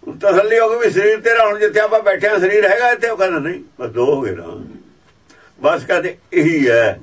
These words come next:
ਇੱਧਰ ਨਾ ਜਾਈਂ, ਇੱਧਰ ਸਰੀਰ ਨਾਲ ਜੁੜ ਜਾਏਗਾ।" ਇੱਧਰ ਸਰੀਰ ਦੇ ਵਿੱਚ ਰਹਿੰਦਾ ਹੋਇਆ ਵੀ ਸਰੀਰ ਤੋਂ ਵੱਖਰਾ ਹੈ। ਹਿਰਦੇ 'ਚ ਬੈਠਾ ਆਦਮੀ ਸਰੀਰ ਤੋਂ ਰਹਿੰਦਾ ਹੋਇਆ ਵੀ ਸਰੀਰ ਤੋਂ ਵੱਖਰਾ, ਕੱਟਿਆ ਹੋਇਆ ਹੈ। ਆਹ ਤਲਵਾਰ ਮਾਰ ਕੇ ਦੱਸਿਆ ਉਹਨੂੰ ਵੀ ਇੱਥੇ ਬੈਠਾ ਸਰੀਰ ਦੇ ਨਾਲ ਤੇਰਾ ਕੋਈ ਸੰਬੰਧ ਨਹੀਂ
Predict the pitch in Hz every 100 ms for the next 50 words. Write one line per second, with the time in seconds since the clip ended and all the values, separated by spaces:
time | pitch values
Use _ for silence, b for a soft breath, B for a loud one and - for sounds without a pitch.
0 | - - - 156 151 139 127 120 117 135
1 | 139 143 101 135 147 151 160 170 196 202
2 | 190 185 135 156 143 170 143 131 156 185
3 | 196 208 208 202 208 226 190 208 202 202
4 | 196 180 190 202 175 - B B B B
5 | 160 185 196 226 220 202 208 208 220 214
6 | 214 233 170 208 214 214 233 233 214 190
7 | 220 220 202 208 220 185 190 185 202 185
8 | 170 165 175 156 139 151 139 120 117 117
9 | B B _ 180 208 190 180 170 165 156
10 | 147 147 135 135 139 127 165 202 220 214
11 | 160 - _ B B B 175 185 202 196
12 | - - 180 170 190 349 180 196 202 202
13 | 202 202 180 196 185 202 156 202 202 160